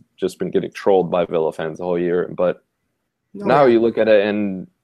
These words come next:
Speaker 1: why wouldn't you swap the worst team in the league for a team that has a legitimate chance to win the title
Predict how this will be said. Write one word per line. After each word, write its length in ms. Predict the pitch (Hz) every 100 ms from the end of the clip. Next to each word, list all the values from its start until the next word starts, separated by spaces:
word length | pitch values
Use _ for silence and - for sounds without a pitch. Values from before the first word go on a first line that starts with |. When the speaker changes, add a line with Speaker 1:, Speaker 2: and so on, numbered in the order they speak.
| _ _ _ _
Speaker 1:
why 220 | 101 110
wouldn't 340 | 110 110 107 98
you 140 | 101
swap 600 | 87 - 98 98 92 - _ _ _ -
the 80 | 85
worst 440 | 85 95 101 -
team 240 | 104 98
in 80 | 95
the 80 | 90
league 340 | 92 90 87
for 160 | - 92
a 80 | 85
team 220 | 90 87
that 120 | 85
has 140 | 90 90
a 60 |
legitimate 440 | 92 87 95 92 85
chance 280 | 98 90
to 100 | -
win 220 | 85 95 104
the 80 |
title 560 | - 85 85 80 87